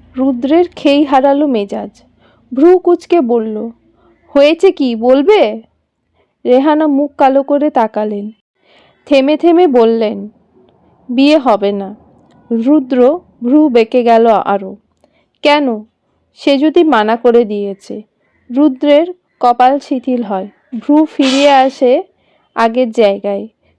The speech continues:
চোয়াল ফুটে উঠল, শক্ত গাল হয়ে ওঠে অভঙ্গুর। রেহানা দুঃখ ভারাক্রান্ত মন নিয়ে দু পা এগিয়ে এলেন, ছেলেকে সান্ত্বনা দিতে বললেন, "তোমার ওর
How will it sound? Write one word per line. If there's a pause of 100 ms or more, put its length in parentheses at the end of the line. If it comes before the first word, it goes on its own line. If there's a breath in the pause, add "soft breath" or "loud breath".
(460)
চোয়াল
ফুটে
উঠল, (480)
শক্ত
গাল (380)
হয়ে
ওঠে
অভঙ্গুর। (360)
রেহানা (500 soft breath)
দুঃখ
ভারাক্রান্ত
মন (380 soft breath)
নিয়ে
দু
পা
এগিয়ে
এলেন,
ছেলেকে
সান্ত্বনা
দিতে
বললেন, (800)
"তোমার
ওর